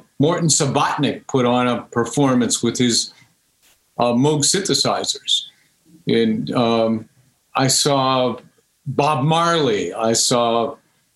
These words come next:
Ravi Shankar. I mean, it was like anybody interesting and good, I saw them. I saw Jimi Hendrix twice. I saw, you know, the Rolling Stones on their first tour of America. I saw Led Zeppelin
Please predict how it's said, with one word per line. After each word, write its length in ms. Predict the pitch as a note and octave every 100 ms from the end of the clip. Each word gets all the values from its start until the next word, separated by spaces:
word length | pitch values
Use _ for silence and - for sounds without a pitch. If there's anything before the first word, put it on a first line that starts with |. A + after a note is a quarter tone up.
| _ _ _ _ - D3+ D3+ - _ _ _ _ _ -
Ravi 360 | C#3 D3+ D3+ D3
Shankar. 880 | - E3 E3 D#3 C#3 C3 A#2 A2
I 80 | C3
mean, 160 | C#3 C3+
it 120 | C#3+
was 240 | C#3 -
like 260 | C#3 C3+ C#3
anybody 800 | E3 E3 F3 C#3+ D3+ C#3+ C3 - _ _ -
interesting 520 | D3+ D#3 C#3+ - C#3+
and 140 | B2+ A#2+
good, 360 | D3 D3 C3+ A#2+
I 180 | A#2 C#3+
saw 400 | C#3 - C3 C#3+
them. 380 | A2+ F#2 F#2+ - _
I 60 | B2+
saw 140 | B2
Jimi 400 | C#3+ C#3 D3 C#3+ C#3+
Hendrix 420 | E3 D3 A#2+ -
twice. 480 | - G#2+ F2+ F2 -
I 80 | E2+
saw, 480 | - B2 A2+ A2 - _ - _ _ _ _ _ _ -
you 140 | C3
know, 160 | B2+ G#2+
the 180 | A2 F2+ - - -
Rolling 400 | A#2 C#3 C#3 C#3
Stones 720 | B2 C#3+ C3+ C3 C3 B2 - - C3
on 160 | B2+
their 140 | B2 B2
first 460 | C3 C3 - -
tour 240 | - C#3 C3
of 100 | A#2
America. 520 | A#2 B2 C3 C3 B2+
I 120 | A#2
saw 200 | A2+ A#2+
Led 260 | A2+ A#2+ G#2
Zeppelin 640 | C3 B2+ B2+ C3 B2+ A#2+